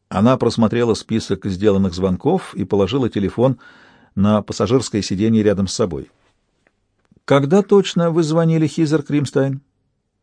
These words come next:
«Я не звонил». «Тогда каким образом?» «Долго объяснять». «Уин не хотел бы, чтобы его имя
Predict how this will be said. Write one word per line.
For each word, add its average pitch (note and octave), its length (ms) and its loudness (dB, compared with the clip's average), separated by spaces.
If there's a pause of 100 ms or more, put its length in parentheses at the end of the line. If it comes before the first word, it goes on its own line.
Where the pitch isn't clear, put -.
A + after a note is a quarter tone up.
(200)
«Я F2 240 -4
не G2+ 120 2
звонил». G#2 500 0 (580)
«Тогда C3+ 280 2
каким E3 340 0
образом?» D3 420 0 (440)
«Долго G2+ 320 4
объяснять». F#2+ 420 -6 (1160)
«Уин C#3+ 400 2
не C#3 100 4
хотел C#3+ 500 2
бы, A2 220 4
чтобы A2+ 300 0
его B2 200 2
имя B2 540 0